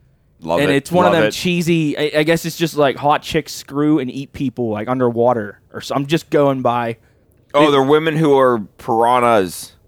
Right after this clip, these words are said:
Speaker 2: Yeah, they're, like, babes,
Speaker 1: They're,
Speaker 2: but
Speaker 1: like,
Speaker 2: I don't know if they
Speaker 1: mermaid
Speaker 2: turn into
Speaker 1: piranhas.
Speaker 2: piranhas. Yeah, if they're, like, mermaid. I don't know. Like, I just saw, like, a quick commercial for it, but I, you know,
Speaker 1: Piranha
Speaker 2: I
Speaker 1: lady?
Speaker 2: just, there's
Speaker 1: Is that
Speaker 2: pi-,
Speaker 1: what you called it?
Speaker 2: uh,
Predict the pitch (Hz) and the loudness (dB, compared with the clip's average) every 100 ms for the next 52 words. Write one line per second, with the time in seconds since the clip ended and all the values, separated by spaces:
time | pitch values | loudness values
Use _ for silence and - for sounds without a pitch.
0 | _ _ _ - 160 143 170 175 160 139 | _ _ _ 0 2 4 4 4 2 0
1 | 160 165 170 151 107 123 123 127 - - | 2 4 2 0 2 4 4 4 2 4
2 | 127 127 - 147 - - - 208 208 202 | 4 2 2 2 4 4 2 2 2 2
3 | 208 190 165 156 139 147 139 131 139 156 | 0 0 2 2 2 0 0 0 -2 -2
4 | 160 151 151 139 - _ _ _ 151 160 | -2 -2 -2 -6 -16 _ _ _ -2 2
5 | 165 160 151 131 139 113 139 151 147 165 | 2 2 0 0 0 2 0 0 -2 0
6 | 147 139 123 - 151 - 139 139 135 123 | 2 2 -2 -6 -6 -4 -4 -4 -4 -10
7 | 131 117 110 113 113 117 117 127 151 170 | -4 -4 -2 -4 -4 0 2 4 4 4
8 | 170 175 190 196 185 - 139 123 139 160 | 4 4 4 2 -2 -2 -2 2 2 0
9 | - - 151 175 180 135 131 | -4 -6 -2 2 4 4 2